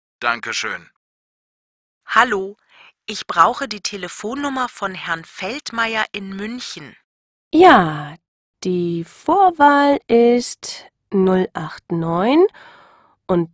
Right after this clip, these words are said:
Speaker 3: dann die vier vier acht null dreiundneunzig siebenundachtzig. Stein, Empfang.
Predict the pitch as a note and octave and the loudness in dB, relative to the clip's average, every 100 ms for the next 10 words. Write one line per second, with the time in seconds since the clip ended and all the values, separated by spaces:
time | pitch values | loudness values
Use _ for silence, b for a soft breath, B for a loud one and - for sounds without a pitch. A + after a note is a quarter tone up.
0 | - G3+ A3+ C4 C4 G#3+ G#3 G#3 G#3 G#3 | -2 0 2 2 0 -2 -2 0 0 0
1 | G#3 B B - - G#3 F#3+ F3 - F#3 | -2 B B -20 -6 0 0 0 -6 -4
2 | F3 D#3+ - A3 D#4 - - - b b | -2 -2 0 2 2 0 -12 -20 b b
3 | b b b b - G#3 A3+ C4+ D#4+ E4+ | b b b b 2 6 8 8 6 4
4 | - G3 G#3 C4+ C#4 A#3+ A3+ A3+ A3+ A3 | 2 2 4 6 6 4 4 2 0 -2
5 | - A3 A3 - - - _ _ - F#3 | -2 0 0 -4 -14 -20 _ _ -10 -2
6 | A#3 A#3 G#3 - E3 - - - - - | 2 4 4 2 -2 -4 -12 -12 -10 -14
7 | - _ _ _ _ _ _ _ _ _ | -20 _ _ _ _ _ _ _ _ _
8 | _ _ _ - - D#4+ D4 C#4 C#4 - | _ _ _ -8 2 4 6 4 0 0
9 | A3+ A3+ - C#4+ A#3 A3+ A3+ | 0 0 4 6 6 4 0